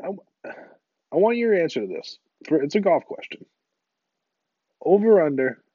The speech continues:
two more major wins for Tiger Woods.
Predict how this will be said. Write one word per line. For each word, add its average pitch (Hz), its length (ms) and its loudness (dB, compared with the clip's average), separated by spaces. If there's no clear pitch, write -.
two - 180 0
more 165 200 2
major 127 320 2
wins 117 200 -6
for - 120 -10
Tiger 104 320 -6
Woods. 90 280 -12